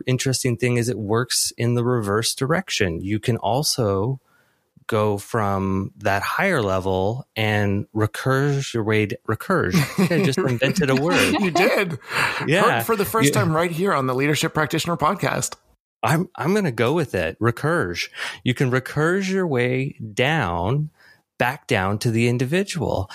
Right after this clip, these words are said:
Speaker 1: And I think that is truly, when we talk about having a systems perspective,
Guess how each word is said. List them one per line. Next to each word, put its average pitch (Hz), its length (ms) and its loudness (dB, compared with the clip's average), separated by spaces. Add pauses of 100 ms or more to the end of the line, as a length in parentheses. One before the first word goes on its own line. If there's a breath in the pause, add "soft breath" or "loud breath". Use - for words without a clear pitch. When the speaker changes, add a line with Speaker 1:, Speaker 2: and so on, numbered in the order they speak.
(180 loud breath)
Speaker 1:
And 127 80 0
I 127 60 4
think 156 300 0
that 110 460 -2
is 131 320 -2
truly, 131 720 0
when 98 180 -2
we 104 80 2
talk 107 340 -4
about 95 420 0
having 113 340 0
a 101 60 0
systems 113 600 0
perspective, 92 720 -2